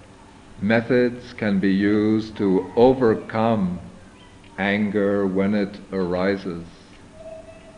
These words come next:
And within the context of Satipatthana practice,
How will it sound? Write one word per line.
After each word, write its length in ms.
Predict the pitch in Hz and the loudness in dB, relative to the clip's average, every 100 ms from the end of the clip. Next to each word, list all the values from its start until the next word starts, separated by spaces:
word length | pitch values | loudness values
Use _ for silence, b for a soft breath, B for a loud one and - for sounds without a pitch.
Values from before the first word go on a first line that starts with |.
| 659 640 622 640 622 605 - - - - - - - 110 | -20 -20 -20 -20 -20 -20 -20 -20 -20 -20 -20 -20 -12 -2
And 140 | 110 | 2
within 840 | 110 - - 151 143 151 156 151 127 | 2 0 0 6 6 6 2 -2 -2
the 100 | 101 | -4
context 920 | - 127 139 139 127 131 - - - - - - | -2 -4 -2 -2 -2 -4 -16 -20 -20 -20 -14 -4
of 420 | 104 101 98 92 - - - - - | -2 0 -2 -4 -12 -20 -20 -20 -20
Satipatthana 1160 | - 143 139 135 113 95 - 123 135 120 90 | -2 0 2 2 0 -2 -2 -2 0 0 -2
practice, 520 | 104 92 92 98 92 | -2 -2 -4 -6 -8